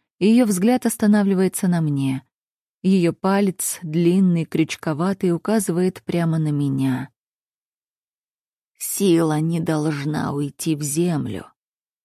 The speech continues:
Она должна быть передана. Закон крови и магии не приложен".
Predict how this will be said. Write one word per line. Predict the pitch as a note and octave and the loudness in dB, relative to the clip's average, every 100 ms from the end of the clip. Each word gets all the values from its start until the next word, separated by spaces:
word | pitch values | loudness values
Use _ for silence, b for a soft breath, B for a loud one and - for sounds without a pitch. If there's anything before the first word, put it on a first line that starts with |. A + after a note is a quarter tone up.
| _ - | _ -6
Она | B3+ A#3+ C4+ | 2 4 4
должна | G3+ F#3+ D#3 F3 F3 | 4 0 2 2 2
быть | D#3+ D#3+ - - - _ _ _ _ | 0 -2 -2 -8 -10 _ _ _ _
передана. | F3+ E3+ C#3 B2+ C#3 C#3 C3 E3+ - _ _ _ _ | 2 2 0 -4 -6 -8 -8 -10 -14 _ _ _ _
Закон | - D#3+ C3 - F3 D#3 | -8 -4 -4 -2 -2 -2
крови | - F#3 F#3+ E3 D3 D3 _ - | -2 0 2 2 0 -4 _ -4
и | E3 | -2
магии | D3+ D#3 D3+ C#3 C#3+ C3+ - _ _ _ | 0 0 -2 -4 -4 -6 -8 _ _ _
не | - F3+ D#3+ | 0 0 0
приложен". | D3 C#3+ C#3 C#3 A#2 G#2 - - | -4 -6 -6 -6 -6 -8 -10 -14